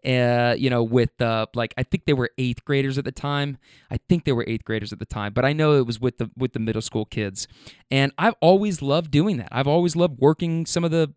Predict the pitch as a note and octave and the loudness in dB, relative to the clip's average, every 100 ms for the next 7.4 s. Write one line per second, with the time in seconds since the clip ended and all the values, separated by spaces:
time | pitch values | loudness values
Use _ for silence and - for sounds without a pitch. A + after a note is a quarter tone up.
0 | - D3 C#3+ D3 C#3+ C#3+ D3 C#3+ D#3 - | -4 0 0 -2 -2 -2 0 0 0 2
1 | E3 C#3+ D#3+ D#3 - E3+ D#3 B2 D3 - | 2 2 2 0 -2 -2 0 0 0 0
2 | A#2+ - G2+ G#2 A#2 A2+ C#3 - D#3 D#3 | -2 -2 -6 -6 -6 0 -2 0 -2 0
3 | C3+ D#3+ - A2 - B2+ - - - - | 0 0 -2 -6 -4 -6 -6 -18 -20 -10
4 | - B3+ B3 C4 G3 G#3 A#3 A2 - - | 0 2 4 4 4 4 2 0 -6 0
5 | F3 D#3+ A#3+ A#3 A#3 A#3 D3 F3+ - F3+ | 0 2 -2 0 2 2 2 0 0 -2
6 | - D3+ C3 A#2+ D#3 D#3 C#3+ B2+ - - | -2 -2 0 0 0 0 -2 -2 -2 -10
7 | - - E3 | -20 -2 0